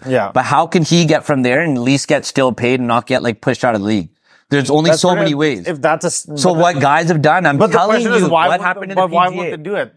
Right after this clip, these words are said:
Speaker 1: But P G A and go-, N F L are two different things, man.
Speaker 2: No, but it's, it's one guy on himself of how he's gonna get his career to last long.
Speaker 1: But I'm saying, but if the guy
Speaker 2: How is it different, though? How are you saying it's different?
Speaker 1: But, but the thing is, from,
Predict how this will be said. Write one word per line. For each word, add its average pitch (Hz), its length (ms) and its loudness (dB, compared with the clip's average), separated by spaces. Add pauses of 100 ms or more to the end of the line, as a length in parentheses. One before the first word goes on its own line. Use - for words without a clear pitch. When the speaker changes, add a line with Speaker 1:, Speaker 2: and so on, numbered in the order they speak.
(120)
Speaker 1:
But 214 200 0
P 233 140 -2
G 233 200 0
A 254 80 6
and 190 220 -2
go-, 170 160 2 (100)
N 196 120 0
F 214 120 -6
L 214 80 0
are 202 80 4
two 220 240 -2
different 185 340 -2
things, 196 300 -2
man. 123 240 0
Speaker 2:
No, 196 100 2
but 185 120 2
it's, - 120 -2
it's 156 440 -2 (260)
one 165 340 2
guy 160 440 0 (240)
on 175 240 4
himself 190 480 0
of 151 140 0
how 160 260 0
he's 165 320 0
gonna 170 180 0
get 151 160 -2
his 143 240 -2
career 151 220 0
to 139 80 2
last 123 260 0
long. 117 300 -2 (100)
Speaker 1:
But 202 160 0
I'm 220 160 0
saying, 233 340 2 (200)
but 185 180 2
if 220 160 0
the 214 100 2
guy 190 420 0
Speaker 2:
How 165 160 2
is 180 100 -2
it 190 80 0
different, 156 380 -2
though? 110 100 0
How 135 140 0
are 156 80 0
you 170 200 0
saying 170 220 -2
it's 143 100 0
different? 117 400 -2
Speaker 1:
But, 175 180 0
but 190 140 0
the 180 80 0
thing 208 220 0
is, 208 200 2
from, 190 320 -2